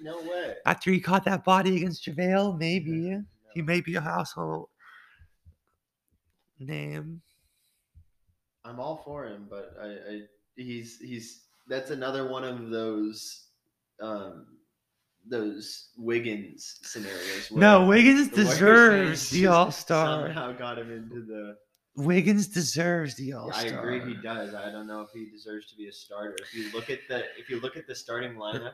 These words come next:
Speaker 1: compared to him, like, he's obviously the odd one out.
Speaker 2: Dude, have you been not wa-, not been watching?
Speaker 1: I've, I've
Speaker 2: I've been
Speaker 1: watched
Speaker 2: talking
Speaker 1: the last
Speaker 2: about
Speaker 1: few
Speaker 2: this
Speaker 1: games, and he looks like an, an all-star starter, but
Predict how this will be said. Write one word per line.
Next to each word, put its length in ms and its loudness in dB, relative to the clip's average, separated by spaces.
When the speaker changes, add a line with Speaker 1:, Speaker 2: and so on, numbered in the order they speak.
Speaker 1:
compared 520 -18
to 80 -20
him, 420 -20
like, 180 -14
he's 180 -14
obviously 540 -6
the 140 -10
odd 200 -10
one 160 -20
out. 100 -12
Speaker 2:
Dude, 180 12
have 180 10
you 80 2
been 140 0
not 200 2
wa-, 280 2
not 260 0
been 120 -4
watching? 600 -2
Speaker 1:
I've, 80 -10
I've 460 -12
Speaker 2:
I've 60 -2
been 80 -
Speaker 1:
watched 40 -8
Speaker 2:
talking 280 2
Speaker 1:
the 40 0
last 80 0
Speaker 2:
about 200 6
Speaker 1:
few 80 -14
Speaker 2:
this 100 -6
Speaker 1:
games, 160 -10
and 80 -18
he 60 -20
looks 320 -20
like 200 -18
an, 60 -20
an 240 -20
all-star 460 -20
starter, 440 -20
but 120 -20